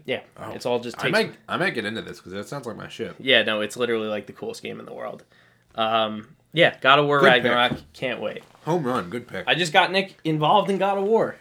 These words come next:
Speaker 1: Uh, they're also
Speaker 2: Yeah.
Speaker 1: making a T V show. So,
Speaker 2: Ah.
Speaker 1: on Netflix.
Speaker 2: That'd be cool.
Speaker 1: Yeah, starring Jason Momoa, I think.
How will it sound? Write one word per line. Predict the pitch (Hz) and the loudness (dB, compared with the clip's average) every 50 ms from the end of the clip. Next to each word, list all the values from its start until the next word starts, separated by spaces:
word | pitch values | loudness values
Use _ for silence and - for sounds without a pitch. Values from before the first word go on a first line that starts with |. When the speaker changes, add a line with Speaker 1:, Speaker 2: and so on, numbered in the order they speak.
| - | -2
Speaker 1:
Uh, | 135 139 139 143 | 2 4 4 6
they're | 139 170 | 6 6
also | 185 - 233 | 6 6 6
Speaker 2:
Yeah. | 233 | 6
Speaker 1:
making | 254 254 254 262 | 6 6 6 4
a | 254 | 2
T | 247 254 262 269 | 2 2 0 -2
V | 294 285 - | -2 -2 -2
show. | - - 127 - - - - - - - _ _ - | -2 -2 -2 -2 -4 -8 -16 -20 -20 -20 _ _ -4
So, | - - - 151 165 156 | 0 2 4 4 4 2
Speaker 2:
Ah. | - - - - 147 - | 0 -4 -10 -14 -16 -8
Speaker 1:
on | 139 147 180 202 208 | -4 -2 0 0 2
Netflix. | 226 240 240 - 165 123 107 117 - - - - _ _ _ | 2 2 2 0 0 -4 -4 -4 -8 -12 -14 -14 _ _ _
Speaker 2:
That'd | - - - 214 | -10 -8 -8 -6
be | - - | -8 -8
cool. | - - - - 127 - _ - - - | -10 -12 -12 -12 -14 -14 _ -14 -8 -4
Speaker 1:
Yeah, | 175 196 151 117 110 107 - - | -2 -2 0 -2 -4 -6 -8 -6
starring | - - 165 175 190 180 165 | -2 0 2 2 2 0 0
Jason | 147 170 180 - - 180 175 | 2 2 0 0 0 -2 -2
Momoa, | 175 185 208 208 170 123 110 110 - - | -2 -2 -2 -2 -2 -2 -4 -6 -6 -8
I | 110 | -8
think. | - 110 107 107 - - | -8 -8 -10 -10 -12 -18